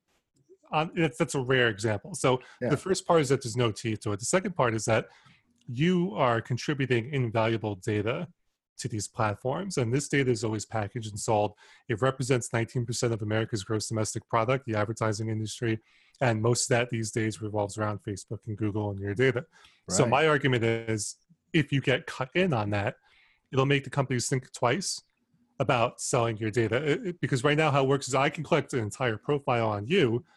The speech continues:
Speaker 1: and know everything there is to know about you and sell that, but
Speaker 2: Mm-hmm.
Speaker 1: you, you get nothing from that exchange, or you get
Speaker 2: Right,
Speaker 1: free
Speaker 2: right.
Speaker 1: Facebook.
Speaker 2: Right.
Speaker 1: So my attitude is, all right, well, if they cut me in, they have to stop and go, uh, "What's the economics behind this?" And I found that if you,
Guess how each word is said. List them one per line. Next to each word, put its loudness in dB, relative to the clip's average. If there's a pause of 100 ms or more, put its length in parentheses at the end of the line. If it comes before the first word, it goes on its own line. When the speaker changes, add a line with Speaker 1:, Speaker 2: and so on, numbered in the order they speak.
(200)
Speaker 1:
and 2
know 4
everything 0
there 0
is 0
to -6
know 4
about 0
you -2
and -4
sell 2
that, 0 (380)
but 2
Speaker 2:
Mm-hmm. -6
Speaker 1:
you, -4
you -2
get 2
nothing 0
from -4
that -2
exchange, -4
or 0
you -2
get 2
Speaker 2:
Right, -10
Speaker 1:
free 0
Speaker 2:
right. 0
Speaker 1:
Facebook. -4 (600)
Speaker 2:
Right. -8 (180)
Speaker 1:
So 6
my 4
attitude 2
is, 2
all 2
right, 2
well, 2
if -4
they -2
cut 0
me 0
in, 0
they 0
have 0
to -10
stop -4
and -4
go, -2 (420)
uh, 2
"What's -2
the 2
economics -2
behind -2
this?" -4
And -2
I 0
found 2
that 2
if -2
you, -4